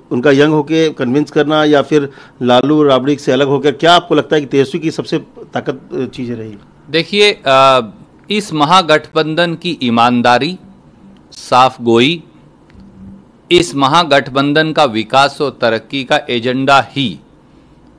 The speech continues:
Speaker 2: समेत तेजस्वी यादव जी के हम सबकी ताकत है। हमने ये,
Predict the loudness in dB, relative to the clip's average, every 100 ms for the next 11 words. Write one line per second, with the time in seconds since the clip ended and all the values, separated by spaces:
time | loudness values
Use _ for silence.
0 | -20 -4 0 2 0 -2 -6 -4 -2 -2
1 | -4 -6 0 0 2 0 -2 -6 -6 -4
2 | -4 -6 -6 -8 -8 -12 -12 -12 -14 -14
3 | -20 -20 -20 _ _ _ _ _ _ _
4 | _ -10 -4 -2 0 2 2 0